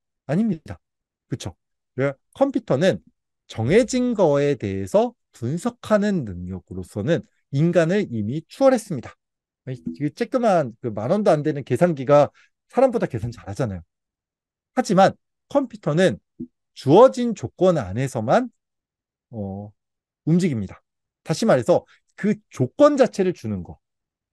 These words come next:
그리고 그 조건의 결과값으로 나오는 거에 대해서 의미를 생각하고, 어, 결론을 내는 것.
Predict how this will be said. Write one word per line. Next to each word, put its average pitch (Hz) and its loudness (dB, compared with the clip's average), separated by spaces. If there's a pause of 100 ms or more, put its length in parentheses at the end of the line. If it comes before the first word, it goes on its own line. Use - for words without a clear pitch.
(140)
그리고 170 2 (100)
그 185 2
조건의 175 0 (140)
결과값으로 175 -4
나오는 120 -6
거에 120 -2
대해서 113 0 (480)
의미를 165 4 (240)
생각하고, 208 0 (760)
어, 98 -10 (540)
결론을 165 6
내는 135 0
것. 107 -6